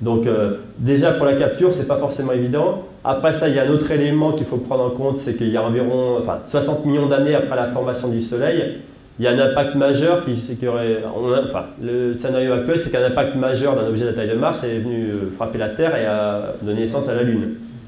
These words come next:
Donc, euh, à ce moment-là, je dirais, l'eau aurait pu être perdue aussi, parce que ça correspond à un énorme dégagement d'énergie, et puis donc, euh, une perte importante de, de l'eau.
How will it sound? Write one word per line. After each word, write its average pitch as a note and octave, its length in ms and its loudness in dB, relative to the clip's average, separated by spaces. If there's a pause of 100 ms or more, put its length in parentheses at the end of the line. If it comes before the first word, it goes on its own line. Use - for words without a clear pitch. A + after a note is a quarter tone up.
(440)
Donc, A#2 240 0
euh, G#2+ 520 2
à B2+ 80 -2
ce C3 140 -4
moment-là, B2 440 2
je C#3 40 2
dirais, B2 300 2
l'eau C3 300 4
aurait A2+ 200 2
pu C3+ 80 -4
être B2 160 -2
perdue A2+ 260 0
aussi, C3+ 280 0
parce A2+ 180 -2
que A#2+ 100 -4
ça A2+ 200 -4
correspond A#2 400 -4
à G#2+ 60 -2
un - 20 -2
énorme B2 240 0
dégagement A2+ 380 0
d'énergie, A2 580 -2
et A2+ 80 0
puis A2+ 180 -4
donc, G2+ 240 -6
euh, G2 220 -4 (460)
une G#2 80 -6
perte - 200 -6
importante G#2+ 380 -4
de, F#2+ 480 -2
de F#2+ 120 -4
l'eau. A2+ 180 0